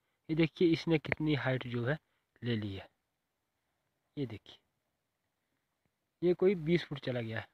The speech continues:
ऊपर। और इसके साइड की ब्रांचेज देखिए कितनी, कितनी लंबी हो गई है। ये बिल्कुल जो है ब्लॉक, ब्लॉक करने को आई है। और इसमें आप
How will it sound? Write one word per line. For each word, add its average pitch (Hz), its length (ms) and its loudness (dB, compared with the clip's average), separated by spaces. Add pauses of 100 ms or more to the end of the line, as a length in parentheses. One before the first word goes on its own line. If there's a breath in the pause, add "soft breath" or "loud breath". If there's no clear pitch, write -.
ऊपर। 113 280 -8 (1000)
और 160 100 4
इसके 180 220 -2
साइड 160 280 4
की - 120 -18
ब्रांचेज 151 380 -6
देखिए 156 260 0
कितनी, 160 260 -2
कितनी 147 240 -2
लंबी 143 300 0
हो 123 120 -2
गई 127 200 -2
है। 180 120 -4 (420)
ये 175 140 8
बिल्कुल 202 420 4
जो 175 160 8
है 190 140 8
ब्लॉक, 160 300 4 (540)
ब्लॉक 160 280 6
करने 143 220 2
को 127 120 -6
आई 107 160 -6
है। - 140 -16 (3000)
और 165 240 6
इसमें 208 440 8
आप 170 480 10